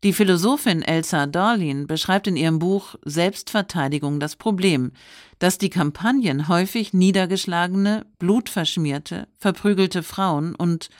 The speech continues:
tote Körper abbilden. Oft sind sie jung, weiß und schlank. Zitat: „Was diese Fotografien beherrscht, sind Spuren, Zeichen einer Handlungsmacht, die dazu fähig ist,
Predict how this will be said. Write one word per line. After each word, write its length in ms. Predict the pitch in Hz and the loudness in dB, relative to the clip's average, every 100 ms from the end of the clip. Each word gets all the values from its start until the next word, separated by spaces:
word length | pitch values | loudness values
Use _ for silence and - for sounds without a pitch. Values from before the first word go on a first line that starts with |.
| _ _ _ | _ _ _
tote 340 | 247 254 208 | -2 0 -2
Körper 420 | - 226 247 185 | 0 0 0 0
abbilden. 640 | - 135 151 135 123 131 160 _ _ _ _ _ _ | -4 -4 -4 -4 -4 -10 -12 _ _ _ _ _ _
Oft 360 | - 254 - - | 0 0 0 -2
sind 160 | 160 | -2
sie 120 | 151 147 | 0 0
jung, 420 | 180 185 185 208 _ | 0 2 -2 -8 _
weiß 560 | 143 147 127 - - - | 0 0 0 -6 -14 -8
und 160 | 180 190 | -4 -2
schlank. 440 | - 156 131 - _ _ 220 _ | -2 -4 -6 -12 _ _ -20 _
Zitat: 640 | - 202 175 131 - - - _ _ _ _ _ _ _ _ _ _ | -6 -2 -2 -4 -10 -20 -20 _ _ _ _ _ _ _ _ _ _
„Was 260 | - 202 233 | 2 2 2
diese 340 | - 233 220 | 0 2 2
Fotografien 760 | 208 214 190 185 175 - 190 165 | -2 -2 -4 0 -2 0 0 0
beherrscht, 760 | 151 160 208 233 160 - - - | -2 -2 0 0 -2 -4 -8 -4
sind 280 | 165 160 | -2 -2
Spuren, 880 | - - - - 240 214 156 175 202 | -4 -10 -8 -4 -2 0 -2 -2 -4
Zeichen 680 | - 214 208 220 180 165 180 | -2 0 2 -2 -6 -6 -6
einer 420 | - 180 185 180 | -4 -2 -2 -2
Handlungsmacht, 880 | 220 254 185 143 - 135 131 - - _ - - _ | -2 -2 -2 -4 -4 -6 -6 -12 -20 _ -20 -20 _
die 100 | - | -4
dazu 300 | 180 165 - | 2 2 0
fähig 540 | 151 - 277 233 131 - | -8 -4 -2 -2 -4 -6
ist, 360 | 110 151 - | -8 -10 -18